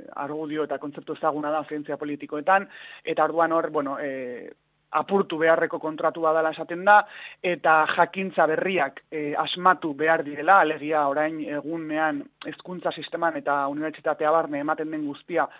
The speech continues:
patriarkala da, baina esan gabe, eta orduan guzti hori, e, ere apurtu edo behintzat, e, birpentsatu behar dela, eta, bueno, horrelako hainbat eta hainbat, e, helburu eta estrategia jartzen dira, ez, e, azkenetariko bat da,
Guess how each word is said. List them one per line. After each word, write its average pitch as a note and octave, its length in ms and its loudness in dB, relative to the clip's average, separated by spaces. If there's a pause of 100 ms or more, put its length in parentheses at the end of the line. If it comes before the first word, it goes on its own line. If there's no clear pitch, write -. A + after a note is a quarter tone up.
(160)
patriarkala D#3 520 -2
da, D#3 100 4
baina C#3 220 -2
esan D3+ 320 -4
gabe, C#3+ 240 0 (300)
eta D3 180 -4
orduan D3+ 320 -2
guzti E3 320 -6
hori, D#3 160 -4 (320)
e, C#3 540 -6
ere D#3 240 0 (340)
apurtu F#3 480 -2
edo D3 100 -2
behintzat, E3 460 -2
e, D3 120 -6
birpentsatu D3+ 680 -6
behar D3 240 -2
dela, D#3+ 300 2 (520)
eta, E3+ 280 2
bueno, F3+ 240 4
horrelako F3 420 2
hainbat F3+ 380 2
eta E3+ 100 2
hainbat, F3 340 2
e, D3+ 200 -6 (100)
helburu D#3+ 320 -4
eta D#3 160 -2
estrategia D#3+ 400 -6
jartzen D#3 320 -4
dira, D#3 240 -2
ez, D3+ 80 -6 (140)
e, C#3+ 180 -2
azkenetariko E3 800 -2
bat E3+ 160 4
da, E3+ 200 4